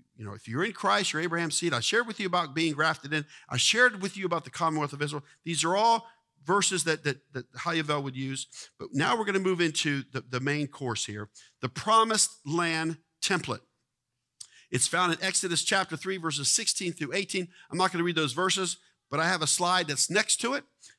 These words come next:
that's gonna just lay it out and what it's all really about. This is the template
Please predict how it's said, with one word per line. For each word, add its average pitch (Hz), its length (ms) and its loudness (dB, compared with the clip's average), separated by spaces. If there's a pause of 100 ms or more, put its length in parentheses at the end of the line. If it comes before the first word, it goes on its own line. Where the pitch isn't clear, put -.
(100)
that's 143 180 -2
gonna 151 240 -2
just 135 260 -4
lay 147 260 0
it 151 80 2
out 143 200 2
and 127 100 -6
what 135 120 0
it's 127 140 -4
all 123 280 0
really 117 220 -4
about. 107 340 -12 (220)
This 143 140 -8
is 135 80 -10
the 120 100 -8
template 156 480 -4